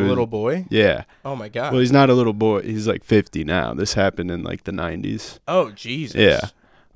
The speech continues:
Speaker 2: But,
Speaker 1: Well, if
Speaker 2: uh,
Speaker 1: he's fifty and this happened in the nineties, he wasn't a little boy.
Speaker 2: Well, whatever. No,
Speaker 1: Right?
Speaker 2: whatever. I mean, whatever it is. He,
Speaker 1: Okay.
Speaker 2: he was a, he was a child actor at the time,
Speaker 1: Okay,
Speaker 2: blah, blah, blah.
Speaker 1: okay, okay, fair enough.
Speaker 2: And,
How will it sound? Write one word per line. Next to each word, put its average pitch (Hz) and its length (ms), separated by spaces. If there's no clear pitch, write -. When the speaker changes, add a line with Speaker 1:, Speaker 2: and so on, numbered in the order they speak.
Speaker 2:
But, 107 200
Speaker 1:
Well, 190 100
if 113 60
Speaker 2:
uh, 101 160
Speaker 1:
he's 92 80
fifty 196 360
and 139 100
this 135 120
happened 151 320
in 135 100
the 120 80
nineties, 113 460
he 131 80
wasn't 131 380
a 120 60
little 117 320
boy. 113 480
Speaker 2:
Well, 139 300
whatever. 139 460
No, 135 320
Speaker 1:
Right? - 0
Speaker 2:
whatever. 127 280
I 123 120
mean, 135 220
whatever 127 440
it 110 80
is. 90 320
He, 113 120
Speaker 1:
Okay. 113 320
Speaker 2:
he 120 80
was 113 180
a, 110 100
he 107 100
was 110 140
a 104 60
child 110 400
actor 98 380
at 90 80
the - 80
time, 90 200
Speaker 1:
Okay, - 20
Speaker 2:
blah, 95 140
blah, - 100
blah. - 140
Speaker 1:
okay, - 260
okay, - 240
fair - 140
enough. 101 200
Speaker 2:
And, 98 320